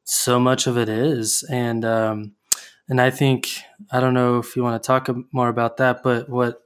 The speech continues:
I, why it bothers me and why I appreciated your article is because it does seem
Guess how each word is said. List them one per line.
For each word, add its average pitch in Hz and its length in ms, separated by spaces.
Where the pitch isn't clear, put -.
I, 135 520
why 131 180
it 131 180
bothers 127 400
me 127 520
and 120 160
why 117 180
I 117 140
appreciated 120 640
your 113 100
article 131 400
is 110 140
because 117 580
it 139 240
does 135 380
seem 127 800